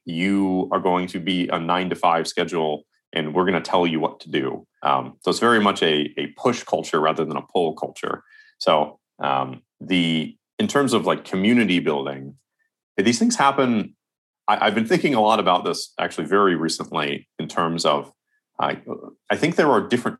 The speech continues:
types of relationships that form in companies. Like, when I think about some of the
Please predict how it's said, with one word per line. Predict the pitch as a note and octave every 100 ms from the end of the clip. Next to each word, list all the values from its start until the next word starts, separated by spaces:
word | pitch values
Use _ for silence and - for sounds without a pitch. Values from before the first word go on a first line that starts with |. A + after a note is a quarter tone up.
| -
types | - G2 E2 - - E2
of | -
relationships | D#2 D2+ - D#2 - -
that | - -
form | D#2 C#2+
in | D2
companies. | - C2+ - - - - _ _ _ _ _ _ _ -
Like, | D#2 -
when | G2+
I | B2
think | A#2+ C#3 -
about | G2+ F2+ E2 - - _ _ _ _ _ _ -
some | A2+ A2+
of | F#2 F2
the | F2 E2